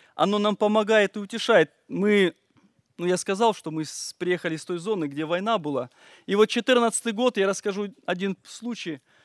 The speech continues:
Четырнадцатый год был, ну, сложным годом для нас. Я лично никогда не думал, что увижу, как сбивают военные самолеты.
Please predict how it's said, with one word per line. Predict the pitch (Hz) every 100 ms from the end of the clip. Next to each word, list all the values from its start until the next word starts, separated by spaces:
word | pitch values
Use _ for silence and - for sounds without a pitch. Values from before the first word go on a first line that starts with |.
| _ _ _ _ _ _ _ _
Четырнадцатый | - 240 277 262 233 - - 226
год | 214 254
был, | 180 214 214 190 151 156 _ _ _
ну, | 208
сложным | - 220 226 147 147
годом | 139 143 131 127
для | 135
нас. | 135 127 - - _ - _
Я | 208
лично | 247 240 240
никогда | 226 226 226 214 233
не | 214
думал, | 190 247 220 175
что | - -
увижу, | 190 170 214 190 175 143 - _ _ _ -
как | 190
сбивают | 156 139 156 196 175
военные | 151 160 151
самолеты. | 143 - 143 139 - -